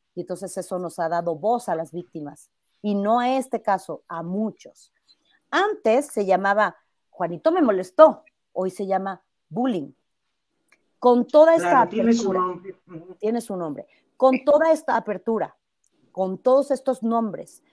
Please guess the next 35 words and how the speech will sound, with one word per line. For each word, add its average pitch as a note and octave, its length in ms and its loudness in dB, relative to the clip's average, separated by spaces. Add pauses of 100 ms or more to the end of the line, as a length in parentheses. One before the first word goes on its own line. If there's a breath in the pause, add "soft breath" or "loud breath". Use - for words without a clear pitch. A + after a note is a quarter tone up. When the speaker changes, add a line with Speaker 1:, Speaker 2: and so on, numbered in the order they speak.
(100)
Speaker 1:
con G#3+ 200 -6
el A3 140 -4
reconocimiento G#3+ 1040 -4
y F#3+ 60 -4
la F3 160 -2
información, E3+ 800 -6 (560)
definitivamente G#3+ 1000 -2
Sergio C#4 440 2
Andrade F#3 500 -2
estaría F3+ 520 -4
preso C4+ 380 0
todavía, A#3 420 2
si A3 160 -10
no F#3 80 -8
es F3+ 100 -18
que F3 80 -6
de D#3+ 100 -4
por E3 200 -8
vida. C4+ 360 -2 (380 soft breath)
Y B3 140 2
sorry, B3 400 4
yo A#3 140 2
no B3 100 0
hubiera A#3 340 2
pisado G#3 400 -4
ni C4 280 4
un F#4+ 280 4
minuto D#4+ 500 2
la B3 200 -6
cárcel, F3 440 -6
ni C#4 160 2
siquiera E4 600 0
hubiera C#4+ 260 -2
estado C4+ 300 -6
involucrada B3 840 -4